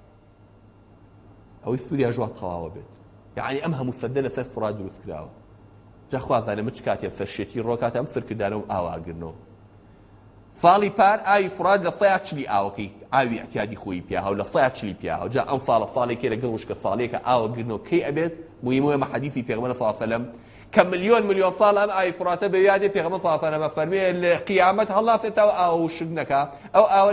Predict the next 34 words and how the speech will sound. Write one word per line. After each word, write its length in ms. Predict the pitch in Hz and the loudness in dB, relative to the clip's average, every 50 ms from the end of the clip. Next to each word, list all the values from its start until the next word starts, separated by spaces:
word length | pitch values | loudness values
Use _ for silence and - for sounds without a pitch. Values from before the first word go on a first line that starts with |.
| 208 233 | 4 2
نەگیرێتەوە، 560 | 247 226 185 220 226 226 220 220 233 233 233 233 | 0 0 0 0 0 0 0 2 2 0 2 2
ئەو 80 | 240 - | 2 2
شاخە 220 | - 190 170 - 170 170 | 2 0 0 0 0 0
ئاڵتونەشی 460 | 170 165 - 190 190 202 196 196 175 - | 0 0 0 -2 -2 -2 -4 -6 -2 2
تیا 160 | 202 190 190 190 - - - - - - - 151 | 2 2 2 2 -2 -8 -18 -20 -20 -10 0 2
دەرنەکەوێت 460 | 175 196 185 196 202 196 202 190 165 170 | 4 4 4 2 0 2 2 0 0 0
و 60 | 202 - | 2 4
ئەو 120 | 269 294 302 - | 6 6 6 4
کوشتارە 360 | - - - - 185 190 196 170 | -2 -2 0 0 2 2 0 0
گەورەی 220 | 165 170 170 180 180 - | -2 -2 -2 -2 -2 -2
شێوێ 240 | 180 151 151 160 147 | -4 -4 -4 -4 -6
لەسەر 220 | 131 - - 117 104 95 | -6 -8 -8 -8 -8 -8
ببێت. 260 | 85 82 73 - - - - - - - - - - - - - - - - - - - - - - - - - - - | -10 -12 -12 -14 -16 -20 -20 -20 -20 -20 -20 -20 -20 -20 -20 -20 -20 -20 -20 -20 -20 -20 -20 -20 -20 -20 -20 -16 -12 -10
ئەمە 140 | - 120 143 156 | -6 -4 -2 -2
یەکێک 200 | 151 - - - 104 | -2 -4 -6 -10 -8
لە 40 | 101 95 | -8 -8
معجزەکانی 540 | 87 - 101 107 - 101 - 123 123 120 104 - | -8 -10 -12 -10 -10 -10 -8 -8 -6 -8 -8 -8
پێغەمبەر 220 | - 85 90 90 | -10 -10 -10 -10
صلی 80 | - 73 | -10 -10
الله 80 | - - | -12 -12
علیه 80 | - | -12
و 20 | - | -16
سللم. 140 | - - - - - - - - - | -18 -18 -20 -20 -20 -20 -16 -6 -4
حتا 200 | 165 170 - 131 131 | -4 -2 0 0 0
لەو 80 | 165 160 135 | 0 2 2
ماوەی 180 | 117 120 113 - | 2 2 0 0
پێشوە 300 | 113 107 - - 165 151 151 - - - - - - - - - - - 113 | -4 -4 0 2 4 4 4 2 -4 -18 -20 -20 -20 -20 -20 -12 -4 -2 -2
لە 60 | 110 - | 2 4
کاتێکە 360 | 165 156 156 - 127 - 120 - | 4 2 2 0 -4 -6 -6 -6
کە 60 | - 110 | -4 -4
وەزعێکی 360 | 120 139 135 - 120 120 120 107 113 | -4 -4 -4 -6 -8 -8 -8 -8 -4
گرانی 260 | 120 113 107 104 131 | -2 0 0 0 -2
هاتوو 320 | 143 139 117 - - 151 127 | -4 -6 -6 -6 -6 -6 -6
بەسەر 220 | 110 - - 135 | -6 -4 -6 -6